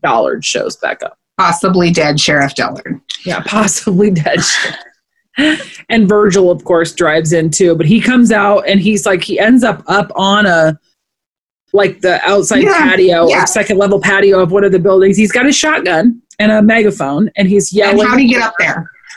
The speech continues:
Speaker 1: I, yeah, I kinda didn't
Speaker 2: I
Speaker 1: notice
Speaker 2: always
Speaker 1: that.
Speaker 2: wonder that. <laughs> Like,
Speaker 1: That's
Speaker 2: did he
Speaker 1: interesting.
Speaker 2: climb up on his car? This car
Speaker 1: I'm
Speaker 2: was
Speaker 1: thinking
Speaker 2: parked right under it.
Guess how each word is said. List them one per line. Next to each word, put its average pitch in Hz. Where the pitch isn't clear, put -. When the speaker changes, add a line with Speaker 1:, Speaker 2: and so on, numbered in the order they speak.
Speaker 1:
I, 311
yeah, 254
I 196
kinda 311
didn't 302
Speaker 2:
I -
Speaker 1:
notice 208
Speaker 2:
always 233
Speaker 1:
that. -
Speaker 2:
wonder 185
that. -
<laughs> -
Like, 247
Speaker 1:
That's 208
Speaker 2:
did 233
he 240
Speaker 1:
interesting. 226
Speaker 2:
climb 247
up 247
on 214
his 226
car? 208
This 233
car 254
Speaker 1:
I'm 240
Speaker 2:
was 254
Speaker 1:
thinking 349
Speaker 2:
parked 403
right 554
under -
it. -